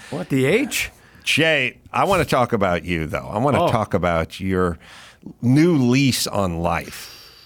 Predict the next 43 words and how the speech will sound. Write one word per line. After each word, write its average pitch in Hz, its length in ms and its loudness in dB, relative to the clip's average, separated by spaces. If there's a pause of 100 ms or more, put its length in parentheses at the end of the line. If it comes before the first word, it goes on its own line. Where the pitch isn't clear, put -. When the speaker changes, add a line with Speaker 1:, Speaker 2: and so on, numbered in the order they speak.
(420)
Speaker 2:
I 104 100 0
mean, 113 260 2
Speaker 1:
Feel 160 220 0
it? 269 160 -2 (120)
Speaker 2:
you're, 196 360 4
Speaker 1:
Feel 208 180 2
it? 226 60 -12
See - 120 -8
Speaker 2:
you 123 40 -2
Speaker 1:
these 123 80 2
Speaker 2:
got 143 160 2
a - 40 0 (160)
head, 165 240 2
Speaker 1:
muscles? 302 140 -6
Speaker 2:
you 143 60 0
got 139 160 0
a 98 40 0
head 151 300 -2
full 208 240 2
of 190 80 2
hair. 127 540 2
Speaker 1:
Yes. 143 580 -4
Speaker 2:
Got 131 140 2
a 113 60 2
mouthful 151 680 2
of - 160 -4
teeth. 127 560 -2 (180)
Speaker 1:
Yeah. 113 340 -6 (240)
Speaker 2:
And 135 480 0 (240)
you 123 140 0
gotta 185 320 0
be 156 120 -2
down 135 320 0
thirty-five 107 600 0
pounds. 69 300 -4
Speaker 1:
Sixty. - 480 -8 (120)
Speaker 2:
Sixty? - 920 0
Speaker 1:
Yeah. 110 200 -4 (400)
Speaker 2:
Okay, 165 320 0
but 170 180 -2
let 240 140 0
me 269 100 0
be, 190 320 -2